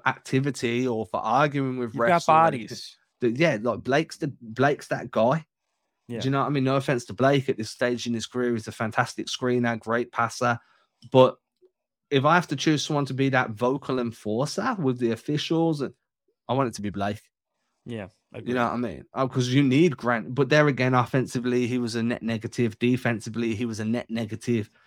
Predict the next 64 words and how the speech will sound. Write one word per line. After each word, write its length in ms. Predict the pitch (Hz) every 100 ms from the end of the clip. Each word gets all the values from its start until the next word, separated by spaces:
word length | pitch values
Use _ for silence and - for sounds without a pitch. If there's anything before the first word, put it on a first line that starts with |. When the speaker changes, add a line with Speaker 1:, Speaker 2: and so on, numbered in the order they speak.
| _ -
Speaker 1:
Wasn't 300 | 120 127 139
the 40 |
Grant 260 | 120 123 113
Williams 300 | 123 123 110
we 60 | 113
saw 200 | - 117
last 300 | 113 107 -
season 300 | 123 113 113
or 60 | 110
to 100 | -
start 260 | - 113 80
the 60 |
beginning 380 | 107 107 113 104
of 100 | 101
this 160 | 104 131
season. 520 | - 127 123 113 117 - _ _ _ _ _
So, 300 | - 127 117 - -
you 120 | 123
know, 120 | 113 107
him 200 | 131 131
getting 200 | 120 110
tossed 300 | 131 123 -
might 200 | 117 110
have 140 | 101
not 220 | 113 -
been 140 | 104 113
the 80 | 107
worst 320 | 107 110 -
thing 140 | 113 107
in 60 |
the 40 | 101
world 340 | 98 117 131
because 280 | 110 101 101
he, 160 | 110 107
he 120 | 92 110
wasn't 360 | 113 110 113
doing 180 | 110 110
much 240 | 110 107 107
on 120 | 101
the 60 |
floor. 400 | - - 113 107 - - - -
But 100 | 135
that's 180 | 165
the 80 | -
first 380 | - 170 151 -
time, 340 | 143 156 180 170
and, 200 | 127 127
you 120 | 139
know, 140 | 127 123
he's 180 | 147 131
still 220 | 165 135
positionally 540 | 147 135 131 156 139
sound. 280 | 131 113 131
I'm 80 | 123
not 160 | 123
saying 220 | - 131 127
he's 120 | 113
a 40 |
bad 260 | 104 117 110
player. 280 | - 120 117
It 40 | 107
was 80 |
just 160 | 113
a 40 | -